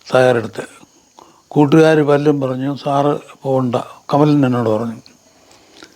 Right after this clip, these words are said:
"സാറ് പോകണ്ട" എന്ന് പറഞ്ഞു. "അല്ല, പോവുക" എന്ന് ഞാൻ തീരുമാനിച്ചു. ഇവിടുന്ന്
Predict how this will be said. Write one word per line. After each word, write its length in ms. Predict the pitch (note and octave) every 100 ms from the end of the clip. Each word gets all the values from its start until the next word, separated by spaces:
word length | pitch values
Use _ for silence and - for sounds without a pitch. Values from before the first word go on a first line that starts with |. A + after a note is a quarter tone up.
| _ _ _ -
"സാറ് 240 | - B2+ B2
പോകണ്ട" 320 | B2+ A#2 A2 A2+ - - - _ _ _ _ _ _ _ _ -
എന്ന് 140 | A#2+ A2
പറഞ്ഞു. 260 | G2+ G2+ G2 _ _ _ - - _ _ - C#3
"അല്ല, 140 | C3+ C3 -
പോവുക" 260 | C3+ C#3 C3+ - C3+
എന്ന് 160 | C3+ C3
ഞാൻ 100 | B2+ B2
തീരുമാനിച്ചു. 540 | B2 A#2 A2 A2 - A#2 - _ _ _ _ _ _ - - - - - _ -
ഇവിടുന്ന് 420 | C#3+ D3 D#3 D#3